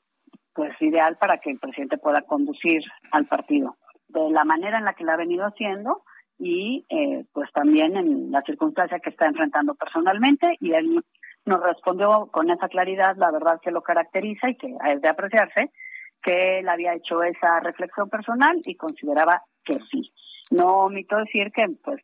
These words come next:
en, en la voz de muchos exdirigentes se planteó la pertinencia de, eh, que se hiciera una reflexión profunda sobre ello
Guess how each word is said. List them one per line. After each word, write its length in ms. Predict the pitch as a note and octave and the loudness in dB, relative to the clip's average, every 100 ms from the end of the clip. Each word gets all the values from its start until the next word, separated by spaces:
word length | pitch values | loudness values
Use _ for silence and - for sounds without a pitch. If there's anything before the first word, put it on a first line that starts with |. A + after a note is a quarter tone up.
| - | -12
en, 460 | - C#3+ C3 B2+ - | -8 -8 -6 -6 -4
en 100 | D3+ C3+ | 0 2
la 80 | |
voz 180 | C3+ D3+ | 2 0
de 140 | D#3 D3+ | 0 0
muchos 560 | E3+ F3 F#3+ F#3 F#3 F3+ | 0 0 -2 -2 -4 -4
exdirigentes 680 | F3+ G3 G#3 G#3 E3 D#3 F#3 | -4 -2 -2 0 0 0 -2
se 120 | C#3+ | -4
planteó 640 | - C#3 - - D3 - - - - - | -2 -4 -2 0 2 2 -4 -18 -12 -4
la 100 | - | -2
pertinencia 800 | D#3 - E3 E3+ E3+ D#3+ F3 E3 | -2 -2 0 2 2 0 2 2
de, 420 | D3 D3 F3 F#3 | 2 0 -2 -6
eh, 320 | - D#3+ C#3+ - | -10 -8 -8 -8
que 120 | C3+ | -10
se 120 | C#3+ | -6
hiciera 340 | C3+ E3 D#3+ D#3 | -4 -2 2 2
una 220 | D3+ C#3+ | 2 -2
reflexión 640 | D3+ - D#3+ - F#3+ F#3 F3+ - - - - - - | -4 -2 -4 -2 0 0 -2 -14 -20 -20 -12 -10 -2
profunda 480 | E3+ - F#3 F#3+ F#3+ | -2 0 0 0 0
sobre 340 | F#3+ G#3+ A3+ | 0 2 0
ello 240 | A3+ B3 | -2 -2